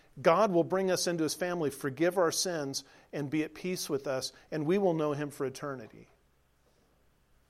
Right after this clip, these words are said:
Now, some of you are, are thinking,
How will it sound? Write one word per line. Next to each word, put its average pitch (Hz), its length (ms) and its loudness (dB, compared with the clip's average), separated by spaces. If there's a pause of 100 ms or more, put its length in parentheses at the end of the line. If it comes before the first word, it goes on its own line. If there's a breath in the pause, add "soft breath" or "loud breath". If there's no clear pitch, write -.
(1040)
Now, 147 80 -4
some 254 280 4
of 214 120 6
you 175 400 4
are, 156 380 4
are 139 220 2 (180)
thinking, 156 580 0